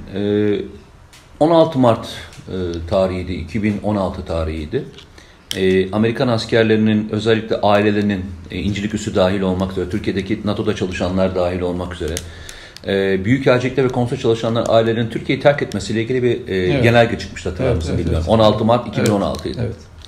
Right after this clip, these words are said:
Speaker 1: Ve ben Ee, yaklaşık on üç gün sonra filandı galiba, yirmi altı, yirmi yedisiydi yanlış hatırlamıyorsam. Ee, Karar Gazetesi'nde o zaman bir köşe yazısında şunu yazmıştım. Demiştim ki, "Neyi bekliyorsunuz Türkiye'de?"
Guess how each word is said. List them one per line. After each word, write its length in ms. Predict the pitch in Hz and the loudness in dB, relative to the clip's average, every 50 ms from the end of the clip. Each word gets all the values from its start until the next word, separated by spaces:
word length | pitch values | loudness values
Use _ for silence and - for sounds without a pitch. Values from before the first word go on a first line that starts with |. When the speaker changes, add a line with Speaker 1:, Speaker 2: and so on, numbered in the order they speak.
| - - - - | -20 -6 -2 2
Speaker 1:
Ve 80 | 143 | 6
ben 200 | 156 175 180 180 - - - - - - - - - - - - - | 6 6 6 4 0 -6 -14 -18 -18 -18 -20 -20 -20 -20 -20 -6 -2
Ee, 80 | 104 104 104 107 107 107 107 107 - - - | 2 4 6 6 8 8 6 6 4 4 2
yaklaşık 440 | - 156 - 208 190 - 214 - | 2 2 4 2 0 0 0 2
on 140 | - 214 233 | 4 4 4
üç 160 | 220 220 - | 4 2 0
gün 240 | - 143 127 127 123 - | -2 0 0 0 -2 -2
sonra 220 | - - - - 127 | -2 -2 0 -2 -2
filandı 360 | - - - - - - - | -2 -2 -2 -2 -2 -4 -2
galiba, 260 | - 50 50 50 64 | -2 -2 0 0 -2
yirmi 240 | 82 95 95 - - | -2 -2 -4 -4 -2
altı, 260 | 67 67 - - 113 | -2 -4 -4 -2 -4
yirmi 180 | 107 101 104 107 | -4 0 0 0
yedisiydi 440 | 104 104 104 - - 110 87 78 80 | 0 0 -2 -4 -4 -4 -4 -4 -6
yanlış 200 | 85 85 - - | -8 -6 -8 -8
hatırlamıyorsam. 520 | 85 - 95 87 82 85 85 82 92 92 - - - - - - - - - - | -6 -6 -6 -6 -4 -6 -6 -4 -2 -4 -4 -4 -10 -14 -14 -14 -14 -14 -12 -6
Ee, 240 | - 95 95 98 95 | -2 0 0 0 2
Karar 240 | 95 123 120 135 143 | 4 6 6 6 6
Gazetesi'nde 520 | 135 131 110 - 107 98 - 98 92 98 | 6 4 0 0 -2 -6 -6 -4 -2 -2
o 100 | 98 104 | -2 0
zaman 280 | 107 113 110 113 113 110 | 0 0 0 0 -2 -2
bir 40 | - | -2
köşe 260 | - 117 110 - 147 | -2 -2 0 0 0
yazısında 320 | 135 107 - - - 117 | 0 0 0 -4 -6 -6
şunu 180 | 113 - 107 101 | -6 -4 -4 -4
yazmıştım. 460 | 95 82 82 82 82 85 - 85 85 | -2 -2 -4 -4 -6 -8 -10 -8 -4
Demiştim 380 | 98 117 127 - - 254 262 - | -4 -4 -4 -4 -4 -4 -4 -2
ki, 260 | - 123 101 - - - - - - - - 104 | 0 -2 -2 -2 -4 -10 -18 -20 -20 -18 -8 -4
"Neyi 260 | 104 110 120 147 143 | 0 2 2 2 2
bekliyorsunuz 560 | 113 90 76 - 60 64 76 - - 78 78 - | 0 -2 -4 -6 -8 -10 -10 -10 -12 -14 -14 -14
Türkiye'de?" 460 | - - - - 50 57 58 57 | -14 -14 -14 -12 -12 -12 -12 -14